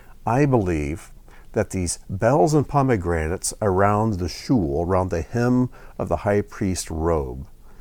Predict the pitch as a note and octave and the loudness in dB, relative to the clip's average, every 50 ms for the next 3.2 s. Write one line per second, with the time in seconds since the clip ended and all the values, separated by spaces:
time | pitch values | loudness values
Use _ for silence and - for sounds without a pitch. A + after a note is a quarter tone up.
0 | - - - - - G2+ G2 F#2 - - C#3 B2+ - - - B2+ A#2 A2+ A2+ - | -20 -20 -16 -6 0 0 0 0 0 -2 -4 -2 -2 -2 -4 -2 0 0 -2 -2
1 | - G#2 F#2+ F#2+ F2 - - - B2+ C3 C#3+ C#3+ - - - - - - - - | -2 -4 -4 -6 -8 -10 -6 -2 -2 0 0 -2 -4 -8 -10 -12 -14 -18 -20 -20
2 | - - - - - - - F#2+ F2+ D#2 D#2 D2 D#2+ G2+ G2 G2+ G2 - - - | -20 -20 -20 -20 -16 -10 -8 -6 -4 -4 -6 -6 -4 -2 -2 -2 -2 -2 -6 -8
3 | - - - | -8 -8 -12